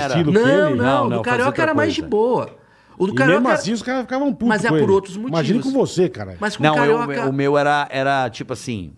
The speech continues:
Speaker 1: o Video Show era um programa marginal, era o T V Fama dentro da Globo.
Speaker 3: É, e no Video Show é o seguinte,
Speaker 1: Era
Speaker 3: a galera não
Speaker 1: odiado.
Speaker 3: quer, a galera não quer falar com o Video Show, dá
Speaker 1: Não
Speaker 3: uma boa.
Speaker 1: quer.
Speaker 2: Tá.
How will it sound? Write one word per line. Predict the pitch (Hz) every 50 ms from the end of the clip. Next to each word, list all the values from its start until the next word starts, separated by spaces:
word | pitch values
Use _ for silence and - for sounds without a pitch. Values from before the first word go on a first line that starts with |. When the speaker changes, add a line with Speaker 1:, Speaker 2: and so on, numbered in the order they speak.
| _ _
Speaker 1:
o | -
Video | 98 98 113 117 131
Show | 110 - 139
era | 139 139
um | 120
programa | 143 127 147 147 139
marginal, | 139 147 147 156 139 127 147 127 117 123
era | 135 143
o |
T | 123 180 160
V | 156 175 170
Fama | - - 170 175 170
dentro | 160 165 165
da | 170 151
Globo. | 131 113 107
Speaker 3:
É, | 131 277 302 311 320 330 302 - -
e | - 214
no | 240 277 262
Video | 294 277 254 277
Show | - - 294
é | 302
o |
seguinte, | 302 311 277
Speaker 1:
Era | - 165
Speaker 3:
a | 165 185 190
galera | 170 247 - 185 175 170
não | 175 180
Speaker 1:
odiado. | 180 180 - 196 202 208 214 208
Speaker 3:
quer, | - -
a | 226
galera | 233 240 240 247 269 277 269
não | 240 277 294
quer | - - 277 277
falar | 262 208 214 202
com | 208 196
o | 170
Video | 175 170 151 170 156
Show, | - - 147 147
dá | 165 175
Speaker 1:
Não | 202 208
Speaker 3:
uma |
boa. | 202 - 160
Speaker 1:
quer. | 165 165 160 151 139 123 107 87 73
Speaker 2:
Tá. | - 117 107 95 82